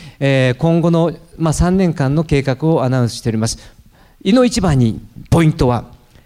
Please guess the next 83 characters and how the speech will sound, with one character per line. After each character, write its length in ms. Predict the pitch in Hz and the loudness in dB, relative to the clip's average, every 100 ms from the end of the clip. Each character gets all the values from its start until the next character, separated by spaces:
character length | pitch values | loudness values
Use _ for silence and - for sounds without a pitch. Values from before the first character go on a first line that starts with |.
| _ - _ | _ -20 _
攻 320 | - - 160 | -8 0 2
め 160 | 202 233 | 4 2
と 380 | 226 220 170 - | 2 2 0 -2
守 380 | 143 151 170 165 | 0 2 2 2
り 60 | |
の 100 | 165 | 2
バ 140 | 147 147 | 0 0
ラ 120 | 151 | 0
ン 60 | |
ス 160 | 139 151 | -2 -2
に 80 | 139 | 0
よ 80 | 139 | 0
る 160 | - - - | -2 -6 -4
黒 240 | 208 247 | 0 2
字 80 | 214 | 0
化 160 | 208 - _ _ _ - | -2 -6 _ _ _ -6
の 140 | 208 | -4
達 160 | 214 160 | -2 -4
成。 300 | - 151 117 _ - - - - | -4 -6 -8 _ -20 -20 -16 -2
何 320 | 139 131 214 | 2 4 4
を 60 | 254 | 2
言 100 | 247 | 0
っ 20 | |
て 140 | - 220 | -2 0
ん 40 | |
だ、 80 | 170 | 0
上 160 | 156 | 0
場 120 | 160 165 | 0 -2
企 180 | 165 | -2
業 100 | 156 | 0
の 80 | 127 | 0
く 60 | - | -2
せ 80 | 143 | -4
に 80 | |
と 80 | 117 | -2
思 80 | 117 | -2
わ 80 | 143 | 0
れ 60 | |
る 80 | 127 | 0
か 80 | 117 | 0
も 100 | 107 | -2
し 80 | - | -2
れ 60 | |
ま 40 | 107 | -4
せ 140 | 120 | -2
ん 60 | 113 | -2
が、 80 | 113 | -4
ち 100 | - | -2
ょ 0 | |
っ 20 | |
と 120 | 143 | 0
お 20 | |
恥 140 | 147 147 | 0 0
ず 40 | |
か 80 | 151 | -2
し 120 | 160 | 0
い 20 | |
ん 80 | 131 | -2
で 60 | 107 | -2
す 120 | 120 | -2
が、 220 | 117 101 - - _ | -2 -4 -8 -20 _
実 240 | 117 - 165 | -8 -2 -2
は 100 | 123 | 0
こ 120 | 139 | -2
れ 80 | 139 | 0
が 120 | 139 | 0
我 80 | 143 | 0
が 120 | 117 | -2
社 100 | 120 | -2
の 80 | 127 | 0
現 240 | 110 107 | 0 2
状 160 | 101 101 | 2 2
な 120 | 95 | 2
ん 40 | |
で 80 | 90 | 0
す。 140 | - - - 151 - | -4 -10 -18 -20 -4
え 140 | 131 | -2
ー、 20 | 127 | 0
会 220 | 156 156 | 0 0
社 140 | 165 | 0
を 40 | 156 | 0
つ 120 | - | -2
か-、 140 | 160 | -6